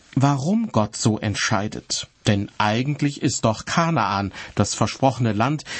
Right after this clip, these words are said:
in dem die Israeliten zu einem großen Volk heranwachsen sollen. Richtig. Und dennoch beginnt diese erste Phase des Volkes Israel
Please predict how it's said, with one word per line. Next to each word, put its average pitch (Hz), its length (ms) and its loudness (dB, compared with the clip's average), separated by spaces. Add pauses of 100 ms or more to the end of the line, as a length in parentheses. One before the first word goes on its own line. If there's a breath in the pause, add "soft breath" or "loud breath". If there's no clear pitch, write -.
(160 loud breath)
in 123 140 6
dem 147 200 2
die 139 180 0
Israeliten 120 640 0
zu - 160 -2
einem 107 220 0
großen 113 400 0
Volk 107 340 0
heranwachsen 107 680 0
sollen. 90 320 -2 (760)
Richtig. 127 480 0 (540 loud breath)
Und 113 240 2
dennoch 190 380 0
beginnt 139 680 0
diese 107 340 0 (120)
erste 131 420 2
Phase 139 540 2
des 104 220 -4
Volkes 127 400 0
Israel 123 600 0